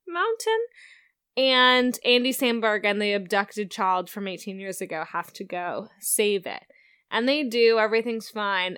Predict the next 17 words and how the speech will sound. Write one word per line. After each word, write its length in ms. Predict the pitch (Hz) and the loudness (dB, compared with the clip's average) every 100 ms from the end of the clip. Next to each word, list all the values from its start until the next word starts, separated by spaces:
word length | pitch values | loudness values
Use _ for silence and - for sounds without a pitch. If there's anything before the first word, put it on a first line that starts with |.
| - | 2
But 100 | 233 | 4
in 100 | 302 | 4
the 100 | 392 | 4
process, 760 | - 220 262 - 427 466 - - _ _ _ _ _ _ _ _ - | 4 6 6 8 8 6 2 -12 _ _ _ _ _ _ _ _ 0
they 180 | 269 269 | 0 0
totally, 540 | - 294 302 370 359 | 4 6 6 4 2
like, 420 | 320 262 233 - _ _ _ _ _ _ _ _ _ - _ - | 4 4 2 -4 _ _ _ _ _ _ _ _ _ -20 _ 2
fuck 260 | 240 254 | 2 4
up 300 | 247 214 - - _ _ _ _ | 2 2 0 -6 _ _ _ _
the 180 | 214 214 | -2 -2
stork, 760 | - - - 233 220 220 - - - _ _ | -2 -4 4 6 6 4 -4 -14 -16 _ _
cornerstore 540 | - 247 226 214 214 | 0 2 2 0 0
dot 180 | 214 196 | 0 -2
com 260 | - 196 190 | -2 -4 -4
industry 640 | 185 190 - 185 175 165 - _ _ _ _ _ | -6 -8 -8 -10 -8 -12 -14 _ _ _ _ _
forever. 640 | 240 214 208 - 90 - _ _ _ _ | 2 2 2 -4 -10 -14 _ _ _ _
So 460 | - - 262 254 220 | -16 6 8 8 6